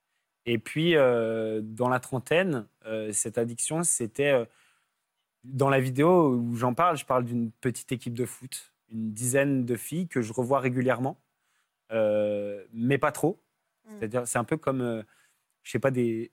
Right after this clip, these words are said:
Speaker 1: des chansons. On a une chanson qu'on, qu'on aime beaucoup. Si on l'écoute tout le temps, on s'en
Speaker 2: On en a
Speaker 1: lasse.
Speaker 2: marre, ouais.
Speaker 1: Mais si on a une bonne playlist,
Speaker 2: Et qu'elle
Speaker 1: une belle
Speaker 2: revient.
Speaker 1: playlist, eh ben, du coup, on se lasse d'aucune chanson.
Speaker 2: <laughs> Donc, vous aviez une bonne playlist, je
Speaker 1: Voilà,
Speaker 2: comprends.
Speaker 1: j'ai,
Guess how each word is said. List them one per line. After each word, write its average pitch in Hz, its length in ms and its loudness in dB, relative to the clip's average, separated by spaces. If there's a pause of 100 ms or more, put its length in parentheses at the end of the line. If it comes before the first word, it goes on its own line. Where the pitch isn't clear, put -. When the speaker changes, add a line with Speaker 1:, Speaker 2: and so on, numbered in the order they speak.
(720)
Speaker 1:
des 127 160 0
chansons. 135 380 -2 (260)
On 113 100 -2
a 117 80 2
une 127 120 0
chanson 139 380 -4
qu'on, 117 380 -4
qu'on 117 180 -4
aime 117 200 2
beaucoup. 160 440 2 (220)
Si - 160 -8
on 160 40 4
l'écoute 131 360 0
tout 139 100 -2
le 127 80 0
temps, 147 180 0
on 127 100 0
s'en 190 160 0
Speaker 2:
On 190 40 4
en 190 40 4
a 185 60 4
Speaker 1:
lasse. 185 140 4
Speaker 2:
marre, 185 180 2 (280)
ouais. 175 240 2
Speaker 1:
Mais - 80 0
si - 120 0
on 175 80 6
a 147 60 4
une 123 140 2
bonne 165 240 4
playlist, 139 760 -2
Speaker 2:
Et 202 60 -4
qu'elle 196 160 2
Speaker 1:
une 202 60 2
belle 208 80 4 (100)
Speaker 2:
revient. 202 240 4
Speaker 1:
playlist, 131 520 -2
eh 123 40 -4
ben, 131 160 0
du 123 100 -4
coup, 170 140 -2
on 156 40 2
se - 160 -4
lasse 127 200 0
d'aucune 143 320 -2
chanson. - 340 -4
Speaker 2:
<laughs> - 580 -4
Donc, 226 140 4
vous 233 80 0
aviez 240 220 4
une 220 100 0
bonne 254 180 0
playlist, 208 480 -4
je 185 40 0
Speaker 1:
Voilà, 135 260 4
Speaker 2:
comprends. 120 220 0
Speaker 1:
j'ai, 120 80 -6